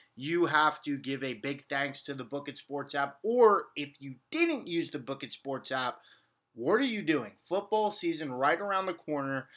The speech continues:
You're gonna have people talking about all things Olympics, all things baseball,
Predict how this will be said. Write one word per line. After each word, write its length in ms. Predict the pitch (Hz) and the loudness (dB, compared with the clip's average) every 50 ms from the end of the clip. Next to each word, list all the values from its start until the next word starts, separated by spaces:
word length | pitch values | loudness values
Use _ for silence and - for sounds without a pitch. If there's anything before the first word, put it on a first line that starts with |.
| - - - _ _ | -20 -20 -20 _ _
You're 200 | - 123 135 147 | -6 -2 0 2
gonna 140 | 147 143 135 | 4 4 4
have 140 | 127 123 - | 2 0 -2
people 260 | - 147 143 143 143 | -6 -8 -6 -8 -8
talking 380 | 139 - 156 143 135 - 135 127 | -6 -2 0 0 0 -2 -6 -8
about 320 | 113 127 127 127 123 127 | -4 -2 0 0 0 0
all 180 | 139 143 131 113 | -2 -2 -2 -4
things 320 | - - 139 123 113 104 | -4 -6 -8 -6 -6 -8
Olympics, 580 | 113 107 120 160 190 202 202 - 185 - - - - | -10 -6 -2 0 0 0 0 -2 -2 -2 -2 -4 -4
all 300 | - 143 139 123 113 - - | -2 -2 0 -2 -4 -6 -10
things 320 | 123 113 107 107 104 101 - _ - | -10 -10 -10 -10 -12 -16 -12 _ 0
baseball, 720 | 175 185 185 180 - - - - 170 170 165 156 156 156 | 0 0 0 0 -4 -6 -2 2 4 4 4 4 2 -2